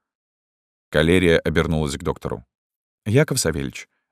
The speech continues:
а вы гарантируете, что никаких следов вашей операции внешне не будет?» «Мы же говорили!» —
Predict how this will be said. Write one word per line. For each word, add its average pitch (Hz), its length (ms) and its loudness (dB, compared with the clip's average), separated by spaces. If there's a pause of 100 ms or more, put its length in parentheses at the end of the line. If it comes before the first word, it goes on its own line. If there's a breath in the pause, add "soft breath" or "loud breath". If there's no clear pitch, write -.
а 92 100 2
вы 107 140 4
гарантируете, 120 720 2
что - 160 -4
никаких 101 420 -2
следов 117 540 -2
вашей 76 380 -4
операции 101 520 -2
внешне 90 360 -2
не 92 120 -2
будет?» 76 360 -12 (880)
«Мы 85 280 -4
же 87 140 0
говорили!» — 113 760 0